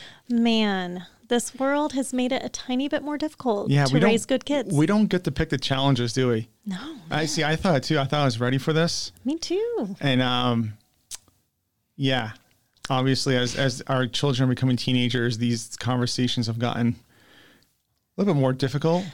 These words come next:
Speaker 1: Honestly, even before they were
Speaker 2: Even
Speaker 1: teenagers.
Speaker 2: before, yeah.
Speaker 1: I think, I think that is worth spending some time talking about today. Of,
Speaker 2: Yeah.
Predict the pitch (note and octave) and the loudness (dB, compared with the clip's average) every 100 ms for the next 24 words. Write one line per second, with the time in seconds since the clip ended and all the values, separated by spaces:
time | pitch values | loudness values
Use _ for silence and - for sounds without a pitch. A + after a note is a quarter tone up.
0 | - C4 C4 B3+ A#3 G3+ G3+ G3+ F#3 F3+ | -4 0 2 2 -2 -2 -2 -2 -4 -8
1 | F#3 E3+ F3+ F3 - D#3 C#3+ B2 A#2 C#3 | -10 -10 -10 -10 0 2 4 2 0 0
2 | C#3+ A#2 C3 B2 A#2 A3 B3 A#3 - - | 0 2 0 0 -2 0 0 -2 -6 -10
3 | A3 A3 G#3 - - - A3 G#3 A3+ A3+ | -8 -6 -8 -8 -14 -14 -8 -2 -2 -4
4 | - - A#3+ A3 A3+ C4 C4+ - - A#3 | -12 -4 -2 0 2 2 2 -4 -4 2
5 | G#3+ G#3 G#3 G3+ F#3 F#3 F3+ F3+ F#3+ F3+ | 2 2 -2 -2 -4 -6 -8 -10 -10 -10
6 | - G#3 F#3+ F#3 F#3 C3+ B2+ | -8 -6 -4 -2 0 0 0